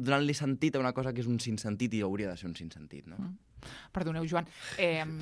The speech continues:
Speaker 2: buah, és que, clar, és que el tema és molt interessant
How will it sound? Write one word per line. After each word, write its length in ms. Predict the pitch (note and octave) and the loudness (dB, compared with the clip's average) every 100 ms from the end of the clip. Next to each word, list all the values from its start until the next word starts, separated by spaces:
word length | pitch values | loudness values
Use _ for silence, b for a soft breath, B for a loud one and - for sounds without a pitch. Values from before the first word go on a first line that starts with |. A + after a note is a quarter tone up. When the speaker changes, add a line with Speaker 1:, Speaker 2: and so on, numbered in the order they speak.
| D3 C#3+ | -10 -4
Speaker 2:
buah, 320 | D3+ E3+ E3 | 8 10 10
és 140 | D#3 - | 4 -4
que, 60 | E3 | -8
clar, 300 | D#3 E3 D#3 - | 0 0 0 -4
és 80 | - | 0
que 60 | |
el 80 | F3+ | 0
tema 160 | E3+ F3 | 2 4
és 60 | |
molt 100 | G#3+ | 4
interessant 600 | G#3+ F3 D3 D3+ D#3+ D#3 | 4 4 2 2 2 2